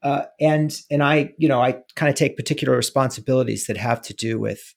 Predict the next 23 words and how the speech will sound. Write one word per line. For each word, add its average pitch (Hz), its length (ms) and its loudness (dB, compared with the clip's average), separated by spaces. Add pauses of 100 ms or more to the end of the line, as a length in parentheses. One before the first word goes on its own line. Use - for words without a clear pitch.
with - 260 -10 (640)
series 131 360 2
integrity 113 680 0
and 107 100 -2
its, - 300 -14
its - 120 -8
shape 110 380 -2
and 107 80 -6
its - 140 -12
progress 101 760 -6
and, 104 400 -8 (680)
and 107 160 -4
so 110 160 -2
forth. - 360 -10 (380)
Um, 127 720 4 (1200)
but 135 460 2 (600)
the, 123 520 -2 (920)
many 143 320 2
of 131 80 2
the 123 80 2
design, 120 480 -2
the, 127 80 -6
the, - 320 -10